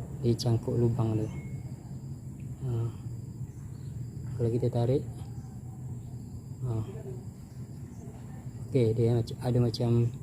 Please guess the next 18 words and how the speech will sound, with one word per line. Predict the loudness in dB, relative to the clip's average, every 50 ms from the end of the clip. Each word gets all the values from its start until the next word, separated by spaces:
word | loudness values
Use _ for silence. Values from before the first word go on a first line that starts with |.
| -8 -8 -8 -8 -10 -10 -10 -8 -8 -8 -6 -6 -6 -4 -4 -4 -4 -4 -4 -4 -4 -4 -4 -2 2
ha, | 2 2 4 2 0 0
tu. | 0 0 0 0 -2 -6 -6 -6 -4 -4 -4 -6 -4 -6 -6 -6 -6 -4 -4 -4 -4 -4 -6 -6 -6 -4 -6 0 2
Dia | 2 4
masuk | 4 4 2 2 2 4
dalam | 4 6 6 6 6
slot | 4 2 2 0 0 2 2 2
dia | 2 2 2
ni. | 2 0 0 -2 -4 -4 -4 -4 -4 -4 -6 -8 -8 -8 -10 -8 -8 -8 -8 -8 -8 -8 -2
Jangan | 2 4 6 6 6 6
letak | 6 4 4 2 0 2 6 6
je, | 6 6 6
nanti | 6 4 4 4 4
tak | 2 2
mahu, | 0 2 2 2 2 0
eh. | -2 -6 -12 -12 -12 -12 -12 -12 -12 -12 -12 -12 -12 -8
Masuk | -6 -6 -6 -4 -4 0 2
dalam | 2 4 4 2 2
slot. | 0 -4 -6 -2 -2 0 2 4 4 4 4 2 0 -2